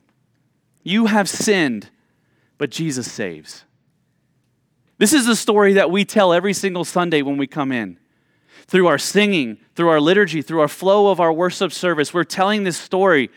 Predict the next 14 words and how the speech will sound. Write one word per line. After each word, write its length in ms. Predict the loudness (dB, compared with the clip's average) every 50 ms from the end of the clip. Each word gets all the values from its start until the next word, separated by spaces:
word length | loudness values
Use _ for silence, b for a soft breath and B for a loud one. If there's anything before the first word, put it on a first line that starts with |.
| B B B B B B
that 240 | B -2 -2 -2 -4
God 320 | -6 -4 -2 0 0 0 0
is 180 | -2 -4 -4
holy, 520 | -4 -6 -2 0 2 2 2 2 0 0 -2
that 120 | -4 -8
he 360 | -8 -6 -4 -2 -2 0 0
is 160 | -2 -2 -4
patient, 580 | _ -16 -16 -10 -8 -8 -8 -6 -8 -10 -10 -12 B B B B B
he 300 | B 0 0 2 2 2
is 180 | 0 0 -2 -4
kind, 640 | _ -14 -20 -18 -12 -8 -4 -2 -2 -2 -4 -6
he 260 | -6 -6 -6 -4 -2
is 140 | -4 -4 -6
good, 480 | -6 -12 -4 -2 0 2 2 0 0